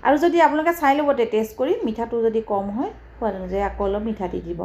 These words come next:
উতলাই থাকোঁতে। তাৰপিছত বৰফ দিলোঁ, গৰম পৰি আছে ন। আপোনালোকে এনেকৈ গৰম দি আম পান্না খাওক, কি মজা লাগে।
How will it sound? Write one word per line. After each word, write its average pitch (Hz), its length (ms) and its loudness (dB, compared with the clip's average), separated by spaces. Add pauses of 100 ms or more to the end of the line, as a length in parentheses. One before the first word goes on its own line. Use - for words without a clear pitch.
(440)
উতলাই 202 320 0
থাকোঁতে। 175 360 -10 (2250)
তাৰপিছত 196 560 -14
বৰফ 185 360 0
দিলোঁ, 240 260 -4 (420)
গৰম 180 320 -6
পৰি 214 280 -2
আছে 262 220 -4
ন। 349 160 -4 (3000)
আপোনালোকে 185 360 -14
এনেকৈ 190 260 -14
গৰম 185 500 -8
দি 208 140 -6 (180)
আম 185 240 -8
পান্না 196 380 -6 (120)
খাওক, 202 480 -10 (160)
কি - 160 -20
মজা 208 420 -8
লাগে। - 240 -12